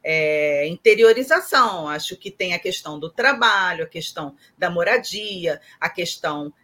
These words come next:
é, da violência. Não é à toa que é, alguns, alguns venezuelanos e venezuelanas, famílias, também queiram ou já tenham ido embora, é,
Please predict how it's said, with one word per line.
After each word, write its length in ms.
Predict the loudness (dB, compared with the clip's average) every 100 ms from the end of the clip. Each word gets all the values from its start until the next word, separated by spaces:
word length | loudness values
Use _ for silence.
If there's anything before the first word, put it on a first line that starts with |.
| -8
é, 140 | -6
da 160 | -2 -2
violência. 920 | 2 0 2 0 -4 -8 -10 -6 -6
Não 240 | -4 -6
é 120 | -2 -4
à 100 | -4
toa 840 | _ -2 0 0 0 -2 -4 -8
que 560 | -16 -14 -14 -6 -6 -6 _ _ _ -10
é, 600 | -4 -2 -2 -2 -2 -4 -6 -6
alguns, 1000 | 0 0 -2 -6 -2 -2 -4 -6 -14 -16 -4
alguns 560 | -2 -2 -8 -10 -8
venezuelanos 960 | -8 -6 -6 -6 -4 -4 -4 -8 -10 -10
e 40 |
venezuelanas, 920 | -10 -10 -10 -10 -8 -8 -8 -10 -12
famílias, 840 | -8 -8 -8 -8 -10 -6 -8 -8 -18 _ _
também 540 | 2 2 2 0 0
queiram 680 | 4 8 8 6 2 -2 -6 -14 _
ou 180 | -8 -4
já 220 | 0 0
tenham 640 | 2 2 2 0 -4 -8 -8
ido 280 | -4 -4
embora, 640 | -4 -4 -2 -2 -2 -4 -6 _ _ _ _
é, 680 | -6 -4 -4 -4 -6 -8